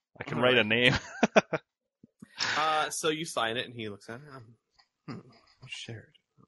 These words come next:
Speaker 2: Uh, in any case, sir, is there anything else I can do for you?
Speaker 1: No, that will be all. I, I hope that, uh, the, you're able to, uh, eliminate this scourge of shiver from the streets. I might have to leave town if this continues.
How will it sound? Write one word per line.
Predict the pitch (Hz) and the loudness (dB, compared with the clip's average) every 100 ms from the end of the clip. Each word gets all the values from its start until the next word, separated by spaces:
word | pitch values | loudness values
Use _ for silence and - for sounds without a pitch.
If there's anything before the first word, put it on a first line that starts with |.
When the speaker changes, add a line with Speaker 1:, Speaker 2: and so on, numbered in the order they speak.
| _ _ _ - - - - | _ _ _ -20 -16 -14 2
Speaker 2:
Uh, | 139 120 135 | 4 4 4
in | 143 135 131 | 2 4 4
any | 113 | 2
case, | 104 107 98 | 0 -2 0
sir, | - 127 | 2 2
is | 123 104 | 2 -4
there | - 71 - - | -8 -8 -8 -6
anything | 101 - | -6 -2
else | 110 117 | 0 0
I | 127 | -2
can | 135 | -4
do | 156 | -4
for | 160 - | -6 -10
you? | - 123 _ _ _ _ _ _ _ _ _ | -16 -18 _ _ _ _ _ _ _ _ _
Speaker 1:
No, | 160 175 | 10 12
that | 143 | 10
will | 131 | 6
be | 123 | 6
all. | 113 101 90 - _ _ | 6 6 0 -8 _ _
I, | 104 104 101 92 - | 2 2 2 -2 -2
I | 101 | -2
hope | 104 123 120 | 2 2 2
that, | 110 107 113 | -2 -2 2
uh, | 107 98 | 2 2
the, | 101 98 - _ _ _ _ - | 0 -4 -8 _ _ _ _ -2
you're | 110 | 2
able | 113 104 104 | 2 2 -4
to, | - 110 | -4 -2
uh, | 98 92 90 _ - | -2 -4 -8 _ 2
eliminate | 123 156 135 110 | 6 8 8 6
this | 101 92 | 2 -2
scourge | - 127 117 107 101 95 | -2 2 2 2 0 -4
of | 87 | -4
shiver | - - - - 143 107 95 | -2 -2 -2 2 2 2 -2
from | - 104 | -6 -8
the | 98 | -6
streets. | - - 104 92 - - _ _ _ _ _ _ _ 107 | -6 -2 -2 -2 -6 -8 _ _ _ _ _ _ _ -2
I | |
might | 107 | 2
have | 98 | 2
to | - | 0
leave | 104 107 | 0 0
town | - 123 110 | 4 4 6
if | 98 | 2
this | 101 - | -6 -10
continues. | 107 - 107 101 95 - | -8 -4 -4 -4 -4 -8